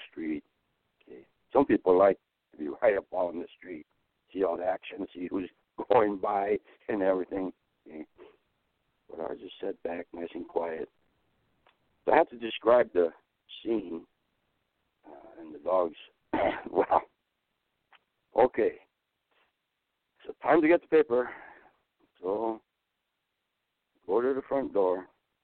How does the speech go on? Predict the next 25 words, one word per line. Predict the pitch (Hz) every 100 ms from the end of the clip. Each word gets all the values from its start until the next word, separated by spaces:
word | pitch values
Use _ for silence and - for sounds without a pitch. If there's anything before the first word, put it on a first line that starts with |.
| _ _ _ _ _ _ _ _ _ _ _ _ _ _ _ _ _ _ _ _ _
Our | 98 110
dogs, | 110 113 101 - - -
uh, | - 67 107 113 - -
<coughs> | - - - _ _ -
they're | 143
not | 123 127 - -
that | 147 120
well | 110 110
behaved | 101 92 107 101 85
in | 90
terms | 90 95 85
of | 85
being | 90 80 -
trained. | 95 90 85 - _ _ _ _ _ _ _ _ _ _ -
But |
we | 90 98
do | 92 190
have | 226
our, | 143 -
some | 120 123
of | 139
our | 135 135
routines. | 127 143 - 117 95 87 - _ _ _ _ _ _
Okay. | - - - _ _ _ _ _ _ _ _ _ _ -
Um, | 80 78 76 73 76